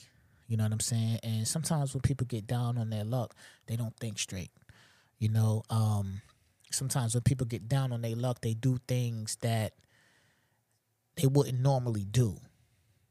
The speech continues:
You know, um, they,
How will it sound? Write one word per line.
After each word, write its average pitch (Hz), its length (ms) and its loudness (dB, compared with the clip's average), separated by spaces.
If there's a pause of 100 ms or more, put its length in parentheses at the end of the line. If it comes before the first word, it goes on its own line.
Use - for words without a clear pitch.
(120)
You 104 140 -2
know, 104 380 2 (120)
um, 104 640 -2 (1700)
they, 104 340 -2